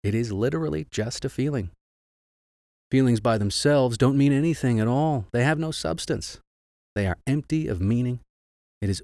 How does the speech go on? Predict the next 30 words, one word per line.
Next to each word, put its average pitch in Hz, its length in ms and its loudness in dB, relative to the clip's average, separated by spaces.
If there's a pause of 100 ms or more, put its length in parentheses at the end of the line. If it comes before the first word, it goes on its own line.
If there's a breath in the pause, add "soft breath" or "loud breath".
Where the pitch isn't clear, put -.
only 147 380 4
when 120 180 0
you 92 100 0
believe 113 480 0
these 113 220 -2
feelings 107 520 -2
that 95 180 -4
they 98 120 -2
gain 101 480 0
power, 87 480 -2 (800)
and 87 160 0
then 113 260 4
they 80 120 -2
can 82 220 -4
feel 82 320 -2
true. 78 460 -2 (720)
But 160 140 4
if 151 160 0
you 151 80 -2
simply 190 360 -2
don't 143 220 -2
believe 113 380 -2
it - 240 -8 (160)
and 73 100 -10
see - 240 -4
it 117 80 -6
for - 120 -4
what 110 180 0
it 92 80 -2
is, - 420 -4